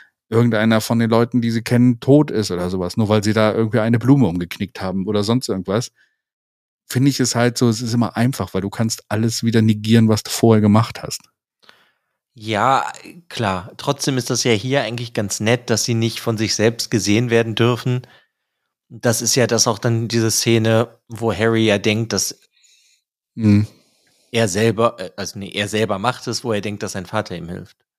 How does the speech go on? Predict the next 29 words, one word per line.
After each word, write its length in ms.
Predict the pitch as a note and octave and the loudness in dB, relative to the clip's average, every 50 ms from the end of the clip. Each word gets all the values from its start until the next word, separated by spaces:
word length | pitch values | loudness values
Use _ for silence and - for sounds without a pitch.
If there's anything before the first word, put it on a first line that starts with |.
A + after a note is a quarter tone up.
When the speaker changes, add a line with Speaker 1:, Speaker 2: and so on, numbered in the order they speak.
| _ _ _ _ _ _ - | _ _ _ _ _ _ -8
Speaker 1:
Ja, 280 | A2 F#2 F2 - - _ _ _ | -8 -8 -8 -10 -14 _ _ _
also 200 | _ - G#2 G2 | _ -6 -4 0
hat 100 | F#2+ A2+ | 2 4
er 60 | A2 G#2+ | 4 4
sich 200 | G2+ A2 G#2+ G#2 | 2 0 -2 0
doch 180 | - A2 G2+ | 0 0 0
selber 320 | - - G2 F#2 F2+ F2 E2 | -2 -6 -6 -6 -6 -8 -8
gesehen. 320 | E2+ E2 E2+ F2 E2+ E2 | -10 -12 -12 -12 -12 -10
Also 160 | F2+ F#2 G2 | -8 -6 -2
hat 120 | G#2 A2 G#2 | -2 0 0
er 120 | A2+ G#2+ | 0 -2
doch 220 | G2+ - G2+ - | -2 -4 -8 -6
das 260 | - - B2+ A#2 - - | -2 -2 -2 -2 0 -2
gemacht, 320 | - B2 B2 B2 A#2+ - | 0 2 2 0 0 0
was 180 | A#2+ A#2 A2 - | -2 -4 -2 -2
eigentlich, 380 | G2+ G#2+ A2 A2 A#2 A2+ - | -4 -4 -4 -4 -6 -8 -6
äh, 300 | A#2+ A#2+ A2+ G#2+ G#2+ A2 A2+ _ _ _ _ _ - _ - | -4 -2 0 0 -2 -2 -6 _ _ _ _ _ -20 _ -6
nicht 180 | A#2+ A2+ - - | -6 -4 -2 0
erlaubt 380 | G#2 G2+ G2+ B2 D3 - - | 2 4 4 2 2 2 2
war 300 | C3 C3 C3+ C3+ C3+ C3+ | 2 4 4 4 2 2
und, 400 | - B2 A#2 A#2 A#2 A2+ G#2 - | 2 2 2 4 4 2 0 -2
äh, 220 | - - A#2 A2 G#2 | -4 -4 -2 -2 -2
eigentlich 320 | - A2+ A2+ A#2 A2+ A#2+ | 0 0 0 0 2 0
hat 100 | A#2+ A2 | 0 0
er 40 | A2 | 0
verschissen. 520 | - - - - F#2+ F2+ - - D#2 D#2 _ - - - _ - - - | -2 -2 -2 -2 -2 -2 -2 -4 -8 -10 _ -18 -20 -20 _ -20 -16 -6
Und, 320 | - A2+ A2+ A#2 A2 F#2+ - - | 0 2 4 4 4 2 0 2
äh, 240 | A2 E3+ F3 G2+ - | 4 4 4 4 4
Speaker 2:
Ja. 120 | - - | 0 -2